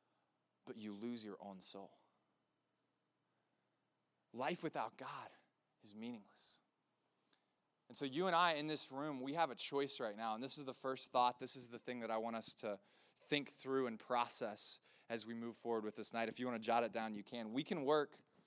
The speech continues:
to make a name, or we can work to bring glory to the name. We can work to make a name, or we can work to bring glory to the name. You know,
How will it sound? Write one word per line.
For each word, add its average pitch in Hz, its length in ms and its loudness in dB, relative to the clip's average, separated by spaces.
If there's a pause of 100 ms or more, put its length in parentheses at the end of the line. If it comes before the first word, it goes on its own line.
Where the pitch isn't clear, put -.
(480)
to 147 100 0
make 139 400 6
a 127 40 -4
name, 101 400 -6 (1300)
or 147 160 10
we 156 100 8
can 151 180 0
work 139 220 6
to 139 100 -2
bring 120 240 0
glory 113 340 4
to 107 400 2 (760)
the 107 240 -2
name. 92 240 -8 (2250)
We 156 120 4
can 185 180 6
work 185 220 10
to 170 100 4
make 151 280 6
a 165 160 4
name, 127 360 2
or 175 180 10
we 175 100 8
can 156 180 -2
work 139 200 4
to 139 120 0
bring 127 260 0
glory 120 320 4
to 113 220 -2
the 101 200 -6
name. 82 180 -18 (1700)
You 143 120 4
know, 156 240 6